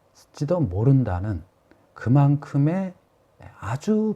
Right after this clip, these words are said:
비슷했다 이거죠. 그러니까 그 정도로 아주 비슷했다 이런 얘기입니다. 그래서, 어, 어디로부터, 어, 분실이 되어졌냐면 국가 안보국의 침투 도구의 몇몇으로부터,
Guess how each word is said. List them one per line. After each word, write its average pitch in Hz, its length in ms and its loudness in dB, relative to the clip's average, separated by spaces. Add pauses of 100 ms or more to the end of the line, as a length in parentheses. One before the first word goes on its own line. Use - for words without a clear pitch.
(140)
비슷했다 - 960 -10
이거죠. 85 400 -10 (100)
그러니까 110 240 -10 (360)
그 - 140 -2
정도로 160 520 4
아주 113 300 -4
비슷했다 - 560 -6
이런 101 240 -2
얘기입니다. 90 640 -10
그래서, 92 480 -6 (640)
어, 90 440 -8 (200)
어디로부터, 120 1040 -2 (300)
어, 92 300 -14 (680)
분실이 123 400 0
되어졌냐면 90 880 -6 (500)
국가 135 520 0
안보국의 117 960 0
침투 170 800 -8
도구의 110 760 -2
몇몇으로부터, 120 1700 0